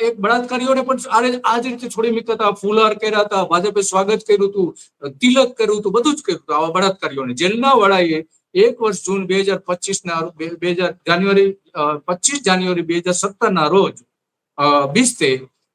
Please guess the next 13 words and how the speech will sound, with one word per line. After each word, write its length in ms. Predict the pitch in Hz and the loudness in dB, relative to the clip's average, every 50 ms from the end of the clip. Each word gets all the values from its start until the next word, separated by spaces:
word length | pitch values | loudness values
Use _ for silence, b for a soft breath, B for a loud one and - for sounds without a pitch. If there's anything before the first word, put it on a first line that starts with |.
| _ _ | _ _
ગૃહ 280 | - 156 151 208 269 285 | -8 -2 0 0 2 4
વિભાગના 480 | 254 220 196 202 202 202 185 202 202 202 | 4 4 4 4 2 2 0 -2 -2 -2
ઠરાવનો 440 | 196 - 175 175 185 190 190 190 | -2 0 0 2 2 2 2 2
હવાલો 360 | 180 151 156 165 185 185 180 175 | 0 2 2 2 2 2 2 2
નાખી 480 | 185 190 190 185 196 170 156 151 151 _ _ _ _ - | 0 0 0 0 -2 -2 -2 -4 -8 _ _ _ _ -8
અનુરુદ્ધને 800 | 151 160 185 208 220 214 226 220 - - 180 - 190 196 196 196 | -2 0 2 2 4 2 2 0 -2 -6 -8 -6 -4 -2 -2 -4
છોડી 380 | 196 - - 160 170 180 180 | -4 -4 -2 0 0 0 0
મૂક્યો 440 | 160 156 160 160 - - 175 175 170 | 0 -2 -4 -8 -8 -4 0 0 0
હતો. 360 | 160 156 147 147 - 175 156 | 0 0 -2 -2 0 0 0
અનિરુદ્ધ 520 | 143 127 139 175 185 175 165 151 131 123 131 | 0 0 2 2 2 2 2 0 -4 -6 -6
જે 220 | 127 - 196 220 214 - - | 0 2 2 2 2 0 0
કેદી 360 | - 226 233 240 294 254 240 | 2 2 2 2 2 2 2
હતો 340 | 202 196 - 165 - - | 2 2 -2 -8 -14 -14